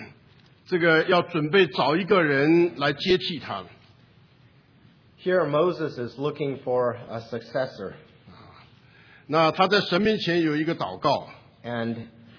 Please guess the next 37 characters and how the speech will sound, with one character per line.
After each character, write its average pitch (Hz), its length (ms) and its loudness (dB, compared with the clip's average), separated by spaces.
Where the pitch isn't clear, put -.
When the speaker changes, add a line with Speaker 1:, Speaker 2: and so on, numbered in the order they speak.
Speaker 2:
he 147 220 -8
has 139 140 -2
a 147 100 -6
prayer 165 480 0
before 120 360 -4
the 117 100 -2
Lord. 120 300 -2
Speaker 1:
求 220 200 4
神 185 520 2
显 - 460 -2
明 160 120 4
一 233 80 -4
个 190 140 0
合 143 220 -6
适 - 220 -6
的 113 140 -10
人。 90 260 -16
Speaker 2:
That 123 200 -6
God 131 340 2
would 147 160 0
reveal 147 720 2
someone 131 400 -2
who 147 180 0
is - 240 -4
suitable. 156 500 -2
Speaker 1:
那 160 140 0
你 170 120 0
看 190 480 2
神 190 220 0
是 208 120 -2
怎 175 160 -2
么 185 100 2
回 175 200 -2
应 233 180 0
他 185 160 0
的 190 140 0
呢？ 202 120 0